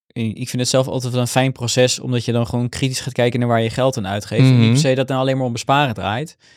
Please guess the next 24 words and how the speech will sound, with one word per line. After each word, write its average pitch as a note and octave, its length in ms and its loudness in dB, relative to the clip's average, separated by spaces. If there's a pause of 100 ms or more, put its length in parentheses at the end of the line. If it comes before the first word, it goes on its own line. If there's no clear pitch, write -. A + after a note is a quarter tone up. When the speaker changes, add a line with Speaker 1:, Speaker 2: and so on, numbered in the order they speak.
(300)
Speaker 1:
Maar A2+ 120 -4
ik A2+ 60 -6
vind B2 140 -4
ook B2 100 -2
wel B2+ 440 2
dat C3+ 140 -10
je - 80 -12
dan B2+ 120 -4
gewoon B2+ 180 -2
heel B2+ 160 0
mooi B2 280 0
bewuste A#2 420 -2
keuzes C3 420 2
maakt, A2+ 320 -2
hè, A#2+ 260 -2
van A#2+ 240 -4
wat A#2+ 120 -2
je - 80 -8
echt B2 140 -6
belangrijk A#2 440 0
vindt A2+ 220 -2
en G#2+ 80 -2
wat G#2 160 -2
niet. B2 380 -2